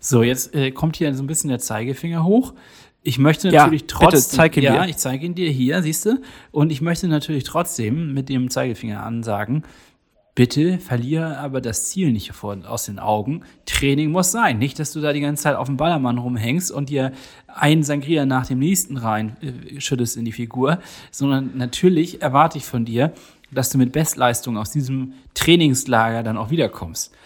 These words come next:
Speaker 1: Und dass du, äh, einen gestellten, gebräunten Körper hast, der dann auch bereit ist für den Ironman siebzig drei.
Speaker 2: Ja, Hannes, also, äh, ganz ehrlich, du kriegst mich zwar vom Ballermann, aber den Ballermann natürlich nicht aus mir raus.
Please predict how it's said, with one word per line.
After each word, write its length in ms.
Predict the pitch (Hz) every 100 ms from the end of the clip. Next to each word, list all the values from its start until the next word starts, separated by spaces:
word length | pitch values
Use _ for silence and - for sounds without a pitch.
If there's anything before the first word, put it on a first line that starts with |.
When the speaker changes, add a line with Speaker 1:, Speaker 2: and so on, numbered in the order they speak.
| - -
Speaker 1:
Und 160 | 127 123
dass 160 | 123
du, 220 | 135 127
äh, 280 | 127 120 120
einen 240 | 127 123 123
gestellten, 680 | 120 - 151 165 175 165 156
gebräunten 520 | 135 135 139 151 139
Körper 340 | 143 147 127
hast, 320 | 117 139 - 143 135
der 140 | 147 135
dann 240 | 139 160
auch 140 | 135 123
bereit 360 | 135 127 135
ist 120 | -
für 80 | -
den 140 | 123 131
Ironman 440 | 127 120 110 107
siebzig 320 | 120 - -
drei. 300 | - 170 131 - _ _ _ _ _ _ _ _ _ _ - 120
Speaker 2:
Ja, 120 | 147 151
Hannes, 280 | 156 131
also, 260 | - 135 139
äh, 280 | - 135 131
ganz 180 | 143 143
ehrlich, 240 | 131 151
du 60 | -
kriegst 280 | - 151 -
mich 180 | 156 -
zwar 180 | 143
vom 160 | 135 120
Ballermann, 440 | 139 156 151 160
aber 120 | 147 127
den 140 | 123
Ballermann 340 | 131 143 135 131
natürlich 260 | 123 135
nicht 140 | 131 127
aus 140 | 123
mir 120 | 123
raus. 300 | 98 147 180